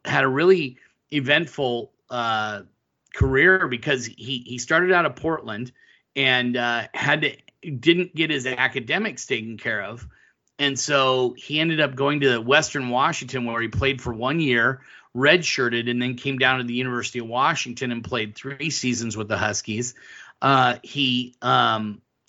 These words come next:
uh, let's see, he, he was basically a special teams guy his first year, maybe a little backup, but, uh, he did end up,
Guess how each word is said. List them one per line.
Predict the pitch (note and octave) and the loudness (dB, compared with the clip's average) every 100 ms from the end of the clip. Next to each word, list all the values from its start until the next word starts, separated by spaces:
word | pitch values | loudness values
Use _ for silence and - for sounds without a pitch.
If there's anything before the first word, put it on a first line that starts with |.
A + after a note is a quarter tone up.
| - _ - | -18 _ -4
uh, | B2+ A#2+ A#2 | -2 0 -2
let's | B2 B2 | -4 -4
see, | C#3 | -2
he, | A#2 C3+ B2 - | -2 -6 -8 -10
he | C3 C#3+ | -4 0
was | C3 | 2
basically | C3 E3+ - D3+ | 4 2 2 2
a | C3 | 2
special | D#3+ D#3 C#3+ | 2 0 -2
teams | D3+ D3+ B2+ | -6 -6 0
guy | C#3+ A#2+ | 2 2
his | A2+ | -2
first | - C#3 C3 | -4 -4 -2
year, | C#3 C3+ | 0 0
maybe | C3+ C3 B2+ | 0 -2 -2
a | |
little | B2 B2 | -2 -2
backup, | A#2 A#2+ A#2+ C3+ C3 - - - - | 0 0 2 0 0 -4 -20 -16 -2
but, | C3 A#2+ A#2 | 0 0 -2
uh, | C3+ B2 | 0 0
he | A#2+ A#2+ - C3+ | 0 -4 -10 -6
did | B2+ C#3 | -2 0
end | C#3 C#3 | 0 0
up, | C3 B2 | 0 -2